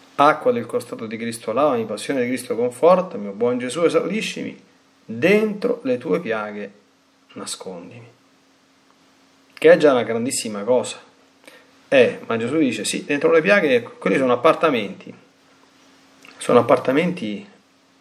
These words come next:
aperti a chiunque voglia entrarci". Gesù non ha mai chiuso le piaghe del suo cuore, del suo corpo a nessuno, anzi, lì il peccatore più disgraziato, quindi la persona più disgraziata del mondo,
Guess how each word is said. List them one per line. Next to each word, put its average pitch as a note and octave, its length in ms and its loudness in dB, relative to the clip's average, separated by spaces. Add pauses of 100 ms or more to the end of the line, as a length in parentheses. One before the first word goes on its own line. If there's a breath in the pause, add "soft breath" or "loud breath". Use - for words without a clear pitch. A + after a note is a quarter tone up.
(120)
aperti E3+ 760 2
a A#2+ 80 -4
chiunque C3+ 460 -12
voglia G#2 240 -10
entrarci". A2 580 -12 (1300)
Gesù B2 200 -8
non B2+ 140 0
ha A2 80 -2
mai A2 180 -6
chiuso A#2 240 -6
le G#2 120 -8
piaghe G#2 300 -6
del G2+ 180 -8
suo G#2+ 180 -10
cuore, G#2+ 320 -6
del G#2 160 -10
suo A2+ 140 -8
corpo A#2 260 -4
a - 20 -8
nessuno, G#2 640 -8
anzi, G#2 360 -8
lì A2+ 60 -4
il B2 80 -2
peccatore A#2 880 0 (580 loud breath)
più C3 520 4
disgraziato, C3 1080 4
quindi G#2+ 200 -10
la G#2+ 120 -4
persona A2+ 320 -2
più A2+ 200 -8
disgraziata B2 680 2
del A#2 140 0
mondo, G#2+ 720 -6